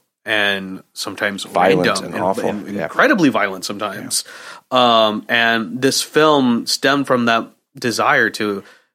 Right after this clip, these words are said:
Speaker 1: kind of really express exactly how he felt about this kind of gray area that he really sees humanity and the environment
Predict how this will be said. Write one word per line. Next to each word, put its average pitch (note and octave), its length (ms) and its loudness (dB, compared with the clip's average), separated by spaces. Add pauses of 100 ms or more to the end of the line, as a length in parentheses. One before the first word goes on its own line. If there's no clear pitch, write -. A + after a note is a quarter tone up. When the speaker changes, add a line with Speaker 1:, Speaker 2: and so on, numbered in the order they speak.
(120)
Speaker 1:
kind C3 220 0
of A#2 240 -2
really B2+ 380 2
express A#2+ 580 0
exactly A#2+ 540 -2
how A2 140 0
he G2+ 60 -2
felt G2 360 -6
about G2 420 -2 (480)
this A#2 220 -2
kind A#2 180 -2
of G#2 80 -4
gray A#2 800 0
area A2+ 400 4
that G2 160 0
he G#2+ 160 -6
really A2 320 0
sees G2 720 -2 (120)
humanity G#2 920 -2
and F#2+ 460 -6
the G#2+ 180 -4
environment G2+ 640 -2